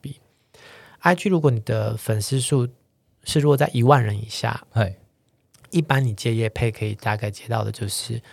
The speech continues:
Speaker 2: 几千块。
Speaker 1: 几千块，然后绝对不会破万的，
Speaker 2: 嗯。
Speaker 1: 除非你真的又帅又美，看起来，然后触及又好，按赞数又高那种。你一万粉丝，你一万按赞，那可能就可以报比较高。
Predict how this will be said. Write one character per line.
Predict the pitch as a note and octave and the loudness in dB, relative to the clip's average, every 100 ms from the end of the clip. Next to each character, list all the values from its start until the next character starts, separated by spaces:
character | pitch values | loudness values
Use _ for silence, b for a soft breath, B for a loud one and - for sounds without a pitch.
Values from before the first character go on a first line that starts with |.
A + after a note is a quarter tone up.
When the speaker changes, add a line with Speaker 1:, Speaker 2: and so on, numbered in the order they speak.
| b | b
Speaker 2:
几 | - A2+ | -6 -4
千 | G2 A2+ | 0 0
块。 | A2 A2+ F#2+ - | 4 2 2 -6
Speaker 1:
几 | - | -16
千 | - A2+ | -6 -6
块， | A2+ - - _ _ _ _ | -2 -4 -6 _ _ _ _
然 | A2+ | -6
后 | G#2 C3+ B2 A2+ b b _ _ _ _ | 0 4 4 2 b b _ _ _ _
绝 | - | 2
对 | C3 | 2
不 | C3+ | 4
会 | A#2 | 4
破 | - A#2+ | 4 4
万 | A2 A2+ | 2 -2
的， | C3+ - _ | -10 -18 _
Speaker 2:
嗯。 | G#2+ | 0
Speaker 1:
除 | G#2 | 2
非 | A#2+ C#3+ | 6 4
你 | A#2 | 6
真 | B2 | 4
的 | A#2+ - | 2 2
又 | C3 A#2 | 2 2
帅 | - - A2 | 2 2 4
又 | A#2 A2+ | 2 0
美， | G#2+ G#2+ - - | -2 -8 -12 -6
看 | - A#2+ | 0 0
起 | G#2+ | 0
来， | - | -2
然 | B2 B2 | 2 4
后 | C3+ | 4
触 | C3 C#3 | 4 0
及 | A#2 G#2+ | 0 0
又 | A2+ G#2+ | 2 0
好， | - - - - b b - | -2 -4 -6 -12 b b 0
按 | C3+ | 4
赞 | B2 A2+ | 4 2
数 | B2 | 2
又 | A2+ G#2+ | 0 0
高 | A2 G2 | -2 -2
那 | G2+ G#2 | -2 -4
种。 | - A#2+ | -2 0
你 | B2+ | 2
一 | B2+ | 4
万 | C#3 C3+ | 6 6
粉 | A#2+ A2 | 4 -2
丝， | G#2+ A#2+ | -2 -2
你 | A#2 A2+ | -2 -2
一 | C#3+ A#2+ | -4 4
万 | B2+ B2 | 4 6
按 | A#2 | 0
赞， | A2 A2+ A2 | 2 2 2
那 | A2+ | 0
可 | - | -2
能 | F#2+ G2 | -6 -6
就 | - | -6
可 | G#2+ G#2 | -4 -4
以 | A2 _ | -6 _
报 | A2 | -4
比 | G2+ | -2
较 | G#2 G2+ | -6 -6
高。 | - - | -10 -12